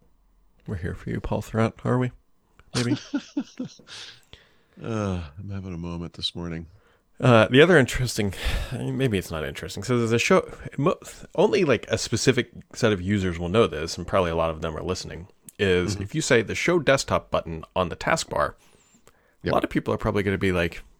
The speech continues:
Speaker 2: What are you
Speaker 1: "What the
Speaker 2: talking
Speaker 1: hell are you
Speaker 2: about?
Speaker 1: talking about?"
Speaker 2: Well, because it's not really a button, for
Speaker 1: Yeah,
Speaker 2: one thing,
Speaker 1: it's
Speaker 2: and it's, like, a tiny slice of real estate you wouldn't even know existed unless you happened to mouse into it and a little flyover popped up or whatever it's called,
Speaker 1: Yeah.
Speaker 2: the little yellow thing.
Speaker 1: Or if you were,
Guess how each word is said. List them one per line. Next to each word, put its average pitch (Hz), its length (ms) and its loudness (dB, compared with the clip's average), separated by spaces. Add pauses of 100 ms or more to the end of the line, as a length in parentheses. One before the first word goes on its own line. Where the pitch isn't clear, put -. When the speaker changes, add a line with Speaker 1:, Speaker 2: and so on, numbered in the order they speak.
(500)
Speaker 2:
What 95 80 -8
are 87 40 -6
you 156 40 -2
Speaker 1:
"What 139 100 -4
the - 80 -2
Speaker 2:
talking 78 80 -4
Speaker 1:
hell 127 100 2
are 120 40 -2
you 107 60 -4
Speaker 2:
about? 73 80 -6
Speaker 1:
talking 117 260 -2
about?" - 180 -8 (300)
Speaker 2:
Well, 143 120 2
because 107 320 0
it's - 120 -2
not 123 120 -2
really 120 160 4
a 85 60 2
button, 82 480 -2
for 113 120 -4
Speaker 1:
Yeah, 101 180 6
Speaker 2:
one 110 120 2
thing, 87 140 0
Speaker 1:
it's 85 80 -2
Speaker 2:
and 87 100 -2
it's, 85 120 -6
like, 92 140 -4
a 85 60 -2
tiny 110 400 -2
slice 107 380 0
of 90 100 -2
real 101 140 0
estate 87 240 -2
you 85 100 -4
wouldn't 90 160 -2
even 80 240 -2
know 82 160 2
existed 76 560 -4
unless 73 200 -6
you 73 80 -8
happened 87 440 -8
to 85 80 -10
mouse 78 280 -6
into 92 340 -6
it 73 60 -6
and 78 80 -12
a 85 40 -8
little 80 200 -8 (160)
flyover 87 440 -6
popped - 320 -12
up - 160 -10
or 71 60 -12
whatever 65 220 -12
it's - 120 -14
called, - 220 -6
Speaker 1:
Yeah. - 40 -12
Speaker 2:
the 62 80 -12
little 69 240 -14
yellow 64 320 -10
thing. 76 180 -8
Speaker 1:
Or 117 200 8
if 98 120 0
you 95 100 0
were, 90 200 -2